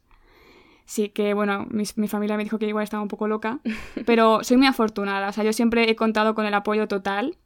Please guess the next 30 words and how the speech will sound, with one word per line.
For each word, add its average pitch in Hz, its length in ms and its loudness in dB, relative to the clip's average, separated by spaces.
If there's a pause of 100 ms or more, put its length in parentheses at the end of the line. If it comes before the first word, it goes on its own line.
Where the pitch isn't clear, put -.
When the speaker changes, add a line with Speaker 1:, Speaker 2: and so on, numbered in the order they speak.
Speaker 1:
de 208 420 -4
toda 208 200 0
la 208 80 -4
gente 214 240 -2
que 214 100 -4
me 208 140 -2
rodea 202 480 -2 (720)
y, 220 480 2 (460)
y 220 80 2
eso 220 140 2
me 214 80 4
hace 214 140 0
muy 220 140 2
feliz. 202 460 -6
O 233 40 -14
sea, 208 100 -2
en 208 60 -2
ningún 208 200 0
momento 214 320 0
tuve 202 180 -4
ninguna 202 360 -6
pega. 214 280 -4 (440)
Y 226 100 0
es 226 100 0
que 240 80 2
aunque 233 180 4
la 214 120 4
hubiese 220 240 0
tenido, 214 500 -2
realmente 220 880 2